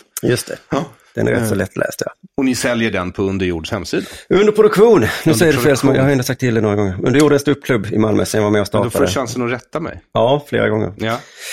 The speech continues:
Speaker 1: Där kan man köpa den, ja. Men, eh, precis. Men det var ju, eh, jag ville bli testad att skriva böcker, så började jag med den. Och sen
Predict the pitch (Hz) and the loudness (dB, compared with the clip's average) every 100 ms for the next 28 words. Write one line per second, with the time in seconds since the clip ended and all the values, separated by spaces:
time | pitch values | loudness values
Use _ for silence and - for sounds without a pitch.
0 | - - - 120 120 117 120 110 113 107 | -14 -4 2 2 2 0 0 0 2 2
1 | 98 104 - - 120 131 131 131 131 127 | 0 -2 -10 -2 2 2 4 4 2 0
2 | 131 - 135 143 117 - 147 180 180 185 | -2 -2 0 2 0 0 2 2 4 6
3 | 156 143 139 120 - - - 113 117 53 | 6 6 4 0 -2 -2 0 0 0 2
4 | - 131 143 131 117 131 127 135 131 - | 2 4 4 2 2 2 2 0 -2 0
5 | 110 - 113 110 110 - 156 135 117 110 | -2 0 0 0 -2 -2 -2 2 2 4
6 | 107 160 180 - _ _ - 156 156 139 | 4 2 2 -4 _ _ 2 4 6 6